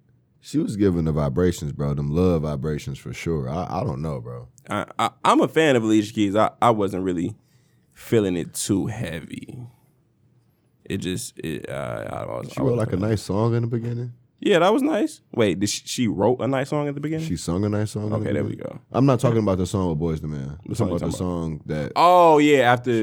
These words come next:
Speaker 1: I'm pretty
Speaker 2: after
Speaker 1: sure she wrote that,
Speaker 2: Ye-
Speaker 1: right?
Speaker 2: Shit, she might have.
Speaker 1: She said, "I wrote this for y'all."
Speaker 2: Oh, well.
Speaker 1: Grammy
Speaker 2: I
Speaker 1: cap?
Speaker 2: Ooh.
Speaker 1: <laughs>
Speaker 2: Alicia Keys ain't cap, though. But it just, I, I needed something. I needed some, some comedic relief. She had no comedic relief for me.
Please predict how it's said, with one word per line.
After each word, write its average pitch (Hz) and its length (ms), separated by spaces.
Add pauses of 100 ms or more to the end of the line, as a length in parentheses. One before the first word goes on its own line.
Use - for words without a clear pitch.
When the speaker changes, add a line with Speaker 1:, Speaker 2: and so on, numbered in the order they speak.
Speaker 1:
I'm 90 80
pretty 110 160
Speaker 2:
after 95 40
Speaker 1:
sure 101 180
she 85 120
wrote 76 240
that, 82 160
Speaker 2:
Ye- 90 60
Speaker 1:
right? 90 220 (760)
Speaker 2:
Shit, - 220
she 104 160
might 85 160 (120)
have. - 120
Speaker 1:
She 107 140
said, 127 200
"I 90 40
wrote 104 240
this 92 120
for 80 120
y'all." 82 280 (180)
Speaker 2:
Oh, - 300 (140)
well. 85 420 (540)
Speaker 1:
Grammy 98 340
Speaker 2:
I - 40
Speaker 1:
cap? 120 280 (880)
Speaker 2:
Ooh. 113 600 (160)
Speaker 1:
<laughs> - 200
Speaker 2:
Alicia 113 280
Keys 80 260
ain't 64 160
cap, - 240
though. 58 240 (640)
But 101 140
it 110 80
just, 101 420
I, 113 240
I 127 140
needed 104 400
something. 80 520 (120)
I 110 80
needed 90 420
some, 69 280
some - 180
comedic 78 360
relief. 80 340
She 95 160
had 80 160
no 85 160
comedic - 380
relief - 260
for - 180
me. - 140